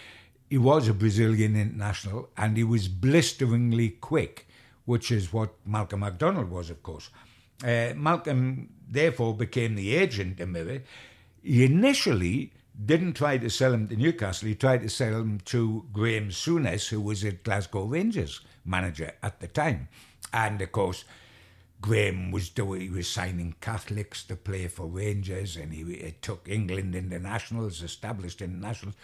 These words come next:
up to play for Rangers. He was killing all boundaries, and he thought a number nine, Brazilian number nine, would appeal to Graham. It wasn't gonna happen. I don't think he needed a centre forward, et cetera, et cetera. So he thought of his old mate at Newcastle, Willie McFall,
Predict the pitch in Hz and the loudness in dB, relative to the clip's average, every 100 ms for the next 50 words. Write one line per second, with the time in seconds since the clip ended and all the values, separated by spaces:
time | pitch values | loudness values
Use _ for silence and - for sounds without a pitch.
0 | - - 127 - 117 107 110 101 104 101 | -12 -2 -2 -2 -8 -4 -2 -2 -4 -2
1 | 101 104 98 - - 131 107 98 - - | -2 -4 -6 -12 -8 -2 0 0 -4 0
2 | 117 104 98 95 92 113 117 87 87 92 | 0 0 0 -2 -2 0 0 0 -4 -4
3 | 98 87 95 117 82 95 85 107 - - | -6 -6 -4 -6 -6 -8 -8 -8 -14 -20
4 | - 107 101 98 95 95 104 101 98 92 | -6 -4 -2 -2 -2 0 0 0 -2 -2
5 | 95 107 98 101 104 101 104 107 98 104 | -2 -2 -2 -2 -2 -2 -2 -4 -4 -8
6 | 92 151 147 110 87 92 82 80 - - | -6 -4 -2 -4 -6 -4 -4 -8 -16 -18
7 | - - _ - 123 117 131 123 110 110 | -20 -20 _ 0 0 4 2 4 4 4
8 | 107 101 143 143 120 87 85 90 92 78 | 4 4 2 2 0 2 -2 -4 -6 -4
9 | 90 110 120 107 107 92 110 95 90 110 | -2 0 0 -2 -4 -2 -2 -4 -6 -4
10 | 104 101 90 101 95 90 - 98 - - | -4 -4 -6 -6 -6 -8 -6 -6 -6 -8
11 | - 101 98 139 135 95 95 90 98 101 | -2 0 0 0 0 0 -4 -4 -2 -2
12 | 92 90 - - _ _ _ - 110 117 | -4 -8 -12 -18 _ _ _ -4 2 4
13 | 101 - 80 107 113 113 90 - 95 92 | 2 -2 -4 -2 -2 -2 -6 -6 -6 -6
14 | 98 98 92 - - 135 90 120 | -4 -4 -6 -8 -4 -2 -2 -6